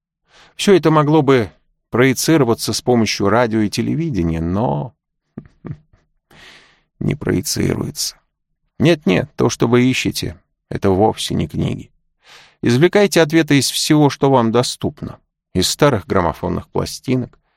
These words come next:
из старых кинофильмов. Расспрашивайте старых друзей, ищите ответы в окружающей природе, ищите их в самом себе. Книги всего лишь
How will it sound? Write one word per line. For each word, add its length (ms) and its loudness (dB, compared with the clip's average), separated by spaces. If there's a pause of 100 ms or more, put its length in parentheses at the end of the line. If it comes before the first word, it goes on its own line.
(180)
из 120 -2
старых 380 0
кинофильмов. 800 -6 (480)
Расспрашивайте 880 0
старых 420 0
друзей, 560 -2 (500)
ищите 500 0
ответы 400 2
в 20 4
окружающей 640 0
природе, 540 -2 (580)
ищите 600 -2
их 160 -2
в 40 -10
самом 400 0
себе. 540 -6 (800)
Книги 380 2
всего 260 0
лишь 300 -2